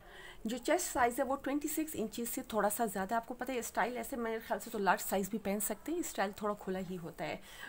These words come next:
तो चेस्ट साइज़ तकरीबन ट्वेंटी सिक्स इंचेस से थोड़ा ज़्यादा है, लेंथ इसकी तकरीबन फ़ोर्टी एट पॉइंट फ़ाइव इंचेस है। अच्छा, इसकी जो स्लीव्स हैं जिस तरह ये मैंने आपको दिखा रही हूँ, ये गला हो गया, ये स्लीव, ये डिज़ाइनिंग होती है, कफ्तान आपको पता है इसी स्टाइल का होता है।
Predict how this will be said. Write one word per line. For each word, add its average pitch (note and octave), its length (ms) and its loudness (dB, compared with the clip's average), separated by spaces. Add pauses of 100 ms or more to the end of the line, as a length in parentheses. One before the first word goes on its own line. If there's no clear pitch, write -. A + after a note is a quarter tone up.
(120)
तो G#3 120 2
चेस्ट G#3+ 280 -2
साइज़ A#3 280 -2
तकरीबन A3 460 0
ट्वेंटी G#3+ 280 -2
सिक्स A#3 280 -2
इंचेस G#3+ 360 -2
से A3+ 100 -4
थोड़ा G#3 260 -4
ज़्यादा F3+ 340 0
है, A#3+ 280 0
लेंथ A#3+ 260 4
इसकी - 340 -4
तकरीबन G#3 460 -2
फ़ोर्टी G3+ 380 0
एट G3 100 -4
पॉइंट F#3+ 160 -6
फ़ाइव E3+ 300 -8
इंचेस F3 320 -8
है। F3 280 -2 (360)
अच्छा, - 220 -4
इसकी - 360 -6
जो A3+ 480 6
स्लीव्स G#3+ 380 -6
हैं A#3 100 0
जिस G3+ 220 -6
तरह G#3 200 -2
ये G3 60 4
मैंने D#3+ 160 0
आपको - 180 -8
दिखा F3 280 -6
रही F#3 60 -6
हूँ, F#3 80 -8
ये G3 200 -4
गला G#3+ 120 0
हो G#3+ 80 0
गया, G#3 180 -2
ये F3+ 140 -6
स्लीव, F#3+ 300 -4
ये A3 120 -2
डिज़ाइनिंग G#3 460 -2
होती F#3 240 -2
है, F3+ 60 0
कफ्तान A#3 420 -2
आपको A3 200 -2
पता G#3+ 220 2
है G3+ 40 4
इसी F#3+ 180 -2
स्टाइल - 420 -4
का E3 60 -6
होता E3+ 280 -6
है। - 400 -10